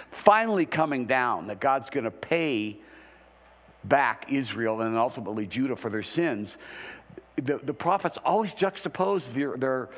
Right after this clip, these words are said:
judgment prophecy alongside a prophecy of hope, this coming deliverer, this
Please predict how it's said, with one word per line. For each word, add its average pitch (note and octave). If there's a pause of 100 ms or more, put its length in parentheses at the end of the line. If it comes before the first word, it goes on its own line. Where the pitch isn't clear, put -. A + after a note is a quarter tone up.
judgment E3+
prophecy B2
alongside C#3+
a C3
prophecy D3
of G#2
hope, - (300)
this - (220)
coming F#3+
deliverer, C#3
this A#2